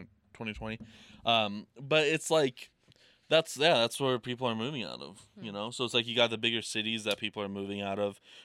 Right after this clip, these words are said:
Speaker 1: 'Cause when you think, like, w-, we had a growth of, like, like, a growth for us of fifty thousand is a lot
Speaker 2: Like
Speaker 1: of
Speaker 2: a huge,
Speaker 1: people,
Speaker 2: yeah.
Speaker 1: right? But that's a, not even a quarter of the people that just moved out of L A.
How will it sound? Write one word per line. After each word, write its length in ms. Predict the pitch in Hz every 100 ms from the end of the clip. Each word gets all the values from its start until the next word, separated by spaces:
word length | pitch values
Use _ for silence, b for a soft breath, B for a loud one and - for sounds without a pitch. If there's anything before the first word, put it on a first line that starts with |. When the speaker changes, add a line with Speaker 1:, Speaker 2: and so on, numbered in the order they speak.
| B
Speaker 1:
'Cause 160 | 131
when 100 | 143
you 80 | 147
think, 280 | 127 151 131
like, 160 | 120 107
w-, 180 | 113 120
we 140 | 120
had 160 | 123 113
a 60 |
growth 320 | 104 113 110 113
of, 400 | 101 95 95 - _ _ _ _ _ _ _ _ _ _ _ _ _ _ -
like, 300 | 107 101 - _ _ _
like, 160 | 127 117
a 80 | 123
growth 300 | 123 156 156
for 180 | 139 131
us 180 | 131
of 160 | - 113
fifty 420 | - 123 - 113
thousand 520 | 95 107 107 107 101
is 80 | 95
a 60 | 98
lot 140 | 98 104
Speaker 2:
Like 20 |
Speaker 1:
of 60 | 127
Speaker 2:
a 40 |
huge, 220 | 123 123
Speaker 1:
people, 180 | 123 104
Speaker 2:
yeah. 60 | 101
Speaker 1:
right? 220 | 107 110 - B B
But 60 | 117
that's 320 | 117 110 - -
a, 120 | 117 - _ _ - 135
not 200 | 123 117
even 160 | 117
a 60 | 104
quarter 460 | - - 117 110 98
of 180 | 92
the 80 | 101
people 240 | - 107 104
that 80 | 101
just 140 | 117
moved 160 | 123 120
out 140 | 110
of 60 | 110
L 260 | 104 101
A. 320 | 101 82 60